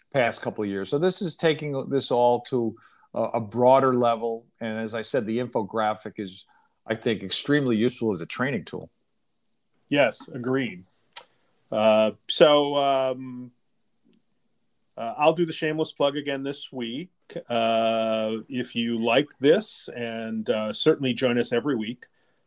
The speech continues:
Speaker 2: on Friday. Uh, you can find us on SoundCloud, Apple Podcast, or wherever you get your podcasts. We also have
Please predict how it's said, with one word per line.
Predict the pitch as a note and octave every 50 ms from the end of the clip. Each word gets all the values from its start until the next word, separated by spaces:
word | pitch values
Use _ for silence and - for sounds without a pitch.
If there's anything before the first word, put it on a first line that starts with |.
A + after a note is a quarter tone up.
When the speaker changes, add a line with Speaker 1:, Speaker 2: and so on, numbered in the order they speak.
| _ _ -
Speaker 2:
on | G#2+ A2+ B2 B2+
Friday. | - - A#2+ G#2 G2+ G#2 G2+ A2+ D#3 F3+ F3+ - _ -
Uh, | A#2 A2 G#2+ G#2+ G#2+ G#2 G2+ G#2 G#2 G#2 G#2 G#2 G#2 G2
you | A2 A2 A2 G#2+
can | - - A#2 G#2 G2+ F#2
find | - - A2 G#2+ G#2+ G#2+
us | G#2 - -
on | G#2 G#2 G#2
SoundCloud, | - - - A2 G#2+ A2 A2+ A#2+ - - C3 B2 A#2+ B2+ C3+ C#3+ D#3 F3 F3 E3+ - - - -
Apple | - A2 A2 G#2+ - A2+ G#2+ G#2+ -
Podcast, | A#2 G#2+ G#2 G#2 - - - B2+ A#2 A#2 B2+ C#3 - - - - -
or | - G#2 G2+ G2 G2
wherever | F#2+ G2 G2 A2 A#2+ A#2
you | G#2+ F#2+
get | G2 A#2 B2+ - -
your | A2
podcasts. | - - G2+ F#2+ F2+ - - A2 G#2 G#2 A#2+ - - -
We | A2 G#2
also | G#2 A2 A2+ - A2+ G#2
have | A2+ G#2+ F#2+